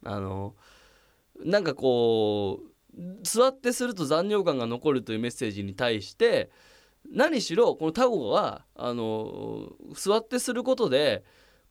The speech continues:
もう、あそこが、の先が便器に当たるんだと言ってるわけですよ。で、このメッセージに関しては、だったら、じゃあ立ってするしかないっていう話になってくるかもしれないんだけど、これな-、なんでそういうことになってくるかというと、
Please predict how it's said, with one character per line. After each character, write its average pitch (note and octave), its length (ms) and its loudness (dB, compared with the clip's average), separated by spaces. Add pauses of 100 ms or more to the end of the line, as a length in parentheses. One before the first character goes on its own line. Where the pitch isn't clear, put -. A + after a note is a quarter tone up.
(320)
も C#3+ 420 2
う、 - 60 -16 (280)
あ F#3+ 180 -2
そ D4 120 2
こ E4 140 0
が、 D4+ 360 0 (160)
の B3 160 4
先 C4 320 -4
が C4 340 2 (140)
便 D#3 440 -2
器 - 60 -4
に B2+ 60 0
当 A2+ 120 -4
た F#4+ 160 0
る G4+ 120 4
ん E4 80 0
だ C3 100 2
と F#2+ 220 -8 (380)
言 D3+ 100 -2
っ - 20 -10
て E3+ 160 -2
る D#3+ 60 6
わ D3+ 80 4
け A#2+ 80 0
で F#2+ 80 -4
す G2+ 100 -12
よ。 F2+ 180 -6 (380)
で、 D4+ 120 0
こ D4+ 120 -2
の E4 120 2
メ G#4+ 120 2
ッ - 20 4
セ G4 140 0
ー - 40 -2
ジ B2+ 100 -2
に A2 80 -8
関 B2 200 -4
し - 60 -14
て A2 100 -4
は、 A#2+ 260 2 (580)
だ C4+ 180 2
っ G#4 100 -4
た D4 160 4
ら、 C#3 140 4
じ D3+ 280 -2
ゃ G3 40 4
あ - 20 -4
立 - 160 -4
っ G4 40 -4
て - 160 0
す F#3 140 -2
る F3 80 0
し - 80 -4
か C#3 100 2
な G3 160 4
い F#3 60 2
っ - 40 -6
て - 200 -8
い A#2+ 100 -2
う G#2+ 40 -2
話 B2+ 300 -4
に A2+ 80 -4
な A#3 100 0
っ C4 40 -6
て F#3+ 100 -8
く E3 80 -4
る B2 80 -6
か - 80 -2
も G#2+ 80 -6
し C3+ 100 -12
れ D3 60 -2
な C#3+ 60 2
い - 20 -2
ん - 20 -2
だ F#2+ 80 -8
け G#2+ 60 -10
ど、 G#2+ 100 -10 (200)
こ A3+ 100 2
れ A3 60 2
な-、 B3 160 0
な G4 240 2
ん E4+ 80 0
で D#3+ 80 0
そ D3+ 140 -2
う D#3 40 6
い - 20 6
う D3+ 40 2
こ D3+ 100 0
と - 60 -6
に B2 60 0
な A#2+ 60 0
っ - 20 -6
て A#2 80 -10
く A#2 60 -4
る G#2+ 60 -6
か G#2+ 100 -4
と G2+ 80 -6
い G2 40 -6
う G2+ 40 -10
と、 A#2+ 220 2